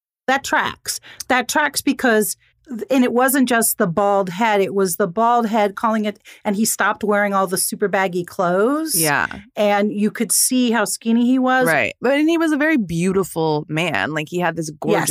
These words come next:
Speaker 1: Yes.
Speaker 2: face. And then when the hair was sort of, um, probably through no choice of his own, ended up being removed. Um, you really saw, he has really stark features, and they were really thrust, like,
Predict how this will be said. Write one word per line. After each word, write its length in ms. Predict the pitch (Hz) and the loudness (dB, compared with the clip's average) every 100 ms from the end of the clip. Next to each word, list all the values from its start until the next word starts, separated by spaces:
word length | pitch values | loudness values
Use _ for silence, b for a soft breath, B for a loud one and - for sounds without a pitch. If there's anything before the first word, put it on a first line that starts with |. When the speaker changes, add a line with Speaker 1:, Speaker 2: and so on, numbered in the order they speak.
| 147 | -2
Speaker 1:
Yes. 120 | - - | -2 0
Speaker 2:
face. 520 | 160 139 147 - - B B _ | 0 0 -2 -6 -12 B B _
And 200 | 170 165 | -4 0
then 220 | 165 160 160 | 0 0 -2
when 220 | 170 156 | -2 -2
the 80 | 147 | -6
hair 580 | - 202 208 202 185 | -4 -2 0 2 0
was 380 | - 165 156 143 - | 0 -2 -2 -6 -8
sort 280 | 165 156 | -4 -2
of, 200 | 151 143 143 | -2 -4 -4
um, 540 | - 139 135 139 139 _ _ _ _ _ _ | -4 -4 -6 -10 -12 _ _ _ _ _ _
probably 380 | - 139 139 139 | -6 -4 -2 -4
through 160 | - 139 | -6 -8
no 120 | 139 | -8
choice 280 | - 143 147 | -6 -8 -6
of 60 | |
his 160 | 151 143 | -6 -6
own, 220 | 135 143 B B B - | -6 -8 B B B -6
ended 220 | 165 175 | -2 0
up 120 | 165 | 0
being 240 | 170 156 160 | -2 -4 -4
removed. 520 | 175 147 139 151 - _ _ B B B B - | -6 -4 -4 -6 -10 _ _ B B B B -2
Um, 640 | 180 165 156 151 147 - _ | 0 0 -2 -6 -12 -16 _
you 180 | - 185 | -6 -4
really 380 | 165 196 247 196 | 0 2 4 2
saw, 400 | - - 160 170 185 180 | 0 0 0 2 0 0
he 140 | 185 | 0
has 100 | 214 | 2
really 140 | 240 226 | 2 0
stark 380 | - 170 170 | 0 -2 -4
features, 680 | - 185 170 - - - - B - | -6 -8 -8 -10 -14 -20 -20 B -4
and 120 | 170 | 0
they 60 | |
were 160 | 165 160 | 0 0
really 420 | 143 180 180 175 | -2 0 2 2
thrust, 520 | 143 - 143 143 - | -2 -4 -4 -4 -6
like, 160 | - | -6